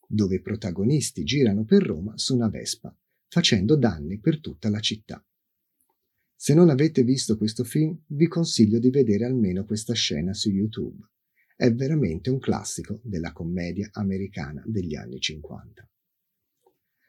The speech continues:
Naturalmente, dopo questo successo, nascono le inevitabili imitazioni, la più famosa delle quali è la Lambretta, il principale motoscooter concorrente della Vespa.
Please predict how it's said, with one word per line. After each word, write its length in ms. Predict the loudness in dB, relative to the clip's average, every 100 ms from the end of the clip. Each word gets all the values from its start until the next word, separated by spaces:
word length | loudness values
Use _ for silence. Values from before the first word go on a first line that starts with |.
| _ _ _ _
Naturalmente, 840 | 0 6 8 10 10 8 8 4 4
dopo 240 | 2 2
questo 300 | 0 0 0
successo, 640 | -2 0 2 2 0 -6 -6
nascono 540 | -2 -2 -2 -2 0 4
le 120 | 4
inevitabili 800 | 4 2 0 -2 0 2 2 2
imitazioni, 840 | 0 0 -2 -4 -4 -6 -6 -12 -16 _ _ _ _
la 160 | 0 2
più 160 | 4
famosa 420 | 2 0 0 2 2
delle 280 | 4 2
quali 360 | 2 -2 -4 -6
è 80 | -2
la 140 | 0
Lambretta, 760 | 0 -2 -2 -2 -4 -8 -16 -16 _ _
il 160 | 2 2
principale 600 | 2 0 0 -2 0 0
motoscooter 760 | -2 0 -2 -2 -8 -10 -10 -4
concorrente 680 | -4 0 0 0 -4 -6 -10
della 200 | -10 -12
Vespa. 500 | -14 -16 -16 -20